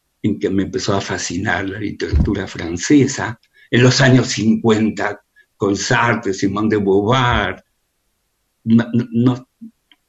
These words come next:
y, y vivía en un ambiente de amigos que eran gente que le interesaba la política y la cultura.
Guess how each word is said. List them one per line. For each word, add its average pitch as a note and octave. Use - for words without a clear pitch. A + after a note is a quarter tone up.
y, F#3+
y -
vivía F3
en C3
un B2
ambiente A#2
de G#2
amigos G#2+
que F#2+
eran A#2+
gente G#2+
que G2
le F2+
interesaba F#2
la B2
política C#3
y G#2+
la G2
cultura. -